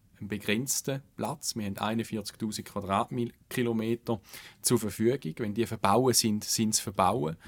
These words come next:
Äh, die Landwirtschaft, die immer mehr unter Druck gerät, also Landwirtschaftsfläche, die immer mehr verschwindet tut. Gleichzeitig fordert man dann aber im Bundesbern mehr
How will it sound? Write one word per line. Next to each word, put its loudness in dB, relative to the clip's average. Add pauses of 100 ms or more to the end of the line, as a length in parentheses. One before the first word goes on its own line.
(380)
Äh, -4
die -4
Landwirtschaft, 2
die -4
immer 2
mehr 4 (300)
unter -2
Druck -2 (160)
gerät, 0
also -2
Landwirtschaftsfläche, -2
die -4
immer -2
mehr -2
verschwindet -6
tut. -4
Gleichzeitig 0
fordert 0
man -4
dann -4
aber -4
im -4
Bundesbern -2
mehr 4